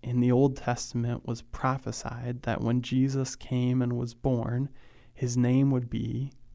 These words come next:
Emmanuel, God with us.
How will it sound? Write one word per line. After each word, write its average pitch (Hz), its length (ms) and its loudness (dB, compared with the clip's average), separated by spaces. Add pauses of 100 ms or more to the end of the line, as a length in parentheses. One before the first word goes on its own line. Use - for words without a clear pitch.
(380)
Emmanuel, 120 920 -2 (960)
God 120 540 -4 (220)
with - 500 -8 (240)
us. - 480 -12